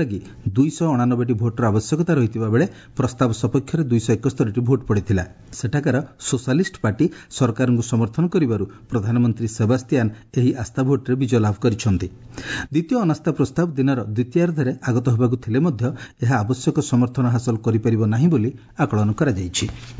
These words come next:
କେନ୍ଦ୍ର ଉତ୍ତର ପୂର୍ବାଞ୍ଚଳ କ୍ଷେତ୍ର ଯୋଗାଯୋଗ ବିକାଶ ମନ୍ତ୍ରୀ ଜ୍ୟୋତିରାଦିତ୍ୟ ସିନ୍ଧିଆ ଆଜି ସଂସଦ ଭବନରେ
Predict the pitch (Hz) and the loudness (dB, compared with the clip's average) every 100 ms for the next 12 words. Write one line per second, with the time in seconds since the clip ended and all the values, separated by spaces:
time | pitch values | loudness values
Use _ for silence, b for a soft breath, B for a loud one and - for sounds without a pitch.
0 | - B B B - 185 214 247 240 151 | -14 B B B -2 0 2 0 -2 -6
1 | 139 233 226 175 151 180 175 185 - 160 | -2 0 0 0 2 0 2 0 -2 0
2 | 175 127 127 147 156 160 117 110 135 160 | 0 0 0 0 0 0 0 -2 -2 2
3 | 135 117 170 127 120 151 156 151 156 - | 0 2 -2 0 0 2 2 0 -2 0
4 | 120 123 135 82 B B - 127 131 131 | 2 2 0 -2 B B -2 0 0 0
5 | 123 175 170 131 120 127 | 0 0 2 2 2 2